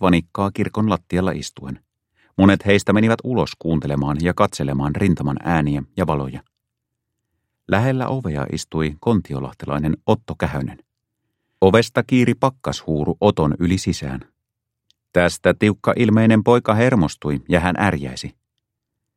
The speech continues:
"Juutastako työ puuraatta jatkuvasti ulkona? Ovi on aina auki, ei tässä lämmin oo muutenkaan." Eräs poika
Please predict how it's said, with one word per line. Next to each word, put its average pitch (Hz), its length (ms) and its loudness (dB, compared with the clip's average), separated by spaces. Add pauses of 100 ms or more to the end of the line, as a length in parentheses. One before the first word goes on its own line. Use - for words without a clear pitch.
(160)
"Juutastako 135 720 2
työ 120 220 4
puuraatta 107 600 4
jatkuvasti 85 600 -2
ulkona? 87 340 0 (580)
Ovi 170 220 4
on 135 220 4
aina 131 300 6
auki, 92 360 2
ei 156 120 6
tässä 127 300 2
lämmin 127 300 4
oo 113 160 6
muutenkaan." 90 600 4 (1900)
Eräs 87 340 2
poika 117 280 2